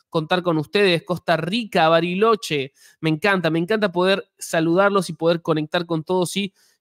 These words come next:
cada uno de ustedes. Emi, desde Rafael, amigo, gran abrazo para vos ahí. Em, mientras esperamos a Yuri, aprovecho para decirles que,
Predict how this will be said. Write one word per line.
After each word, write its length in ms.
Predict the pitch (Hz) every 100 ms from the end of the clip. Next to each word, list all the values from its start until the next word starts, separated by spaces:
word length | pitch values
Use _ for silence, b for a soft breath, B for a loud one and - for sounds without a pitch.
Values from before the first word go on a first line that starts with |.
| _
cada 260 | 190 196 190
uno 220 | 214 233
de 80 | 190
ustedes. 640 | 160 - 226 185 147 - -
Emi, 360 | 233 226 180
desde 420 | 165 160 165 160 147
Rafael, 600 | 165 156 175 196 185 156
amigo, 420 | 160 185 165 151
gran 220 | 175 196
abrazo 400 | 170 180 175 165
para 160 | 160 165
vos 240 | 175 165
ahí. 280 | 156 156 139 _ _ _ - _ _ _
Em, 480 | 170 165 160 151 151 - B B B
mientras 240 | - 175 180
esperamos 380 | 190 220 226 202
a 20 |
Yuri, 240 | 190 220
aprovecho 340 | 214 202 208 214
para 180 | 196
decirles 400 | 185 - 214 208
que, 300 | - 202 214